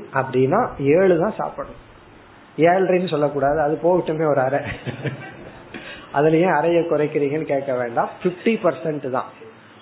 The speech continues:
அதுக்கப்புறம் குவார்ட்டர் வந்து தண்ணீர், நீர் ஆகாரத்துல பாதி, பிறகு வந்து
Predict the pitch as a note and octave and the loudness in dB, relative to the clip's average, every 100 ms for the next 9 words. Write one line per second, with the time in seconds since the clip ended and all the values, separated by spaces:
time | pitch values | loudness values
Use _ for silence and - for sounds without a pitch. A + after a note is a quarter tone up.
0 | - - C#3+ E3+ A3 - A3+ A3+ C#4 C#4 | -20 -2 0 2 2 2 0 4 2 2
1 | - F#3+ A3+ A3+ A#3+ G#3 F3 F#3 C4 - | 4 4 4 4 2 4 4 4 0 0
2 | E3+ G3+ A#3 F3+ - D3+ F3+ G#3+ G3 F3 | 0 2 2 2 0 0 4 6 6 4
3 | D3 D#3 D3+ D3 C#3 D#3+ G#3+ - C3+ C3+ | 4 2 4 2 0 0 0 2 2 2
4 | B2 A#2 A2 - - - - - - - | 0 -8 -10 -20 -20 -20 -20 -20 -10 2
5 | F#3+ B3 B3 A#3+ F3+ F#3 | 4 4 4 2 4 2